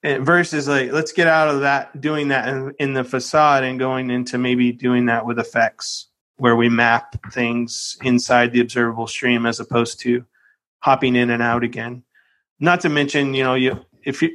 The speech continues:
folks will forget to, you know, like, unsubscribe or do a take until, and, and so you get memory leaks everywhere.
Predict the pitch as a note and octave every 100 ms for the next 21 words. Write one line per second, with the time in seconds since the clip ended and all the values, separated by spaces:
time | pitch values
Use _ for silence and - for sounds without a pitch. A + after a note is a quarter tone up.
0 | - - D#3+ D3 - D3 D#3 C3 C3+ C3+
1 | D3+ C3+ C3 B2 B2+ B2 B2 B2+ B2 B2+
2 | B2+ - C3 - A#2+ A#2 A#2+ A#2+ B2 B2
3 | B2 A#2+ - A#2+ B2 A#2+ - A#2+ A#2+ A#2+
4 | A#2+ A2+ _ _ _ _ _ _ _ -
5 | - B2+ C#3+ A#2+ B2 A2+ B2 B2 A#2+ A#2+
6 | - A#2 A#2+ B2 B2+ B2+